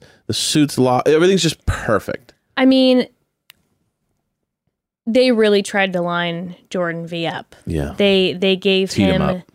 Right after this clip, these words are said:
Speaker 2: they gave him that gorgeous car.
Speaker 1: The date was mental.
Speaker 2: How scared would you be? I'd be
Speaker 1: No,
Speaker 2: so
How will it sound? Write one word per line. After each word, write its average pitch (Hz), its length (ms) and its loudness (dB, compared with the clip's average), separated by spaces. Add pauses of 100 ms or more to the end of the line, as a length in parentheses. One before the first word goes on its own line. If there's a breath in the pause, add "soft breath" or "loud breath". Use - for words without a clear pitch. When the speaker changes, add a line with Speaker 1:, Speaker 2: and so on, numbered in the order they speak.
(440)
Speaker 2:
they 214 100 -4
gave 202 240 0
him 196 140 -2
that 180 200 -4
gorgeous 180 480 -4
car. 247 760 0
Speaker 1:
The - 80 -12
date - 380 -4
was 76 160 -12
mental. 76 840 -16
Speaker 2:
How 359 220 -8
scared 175 500 -12
would 190 200 -14
you 220 100 -10
be? 254 220 -12
I'd 269 100 -14
be 302 160 -12
Speaker 1:
No, 82 140 -4
Speaker 2:
so 277 200 -6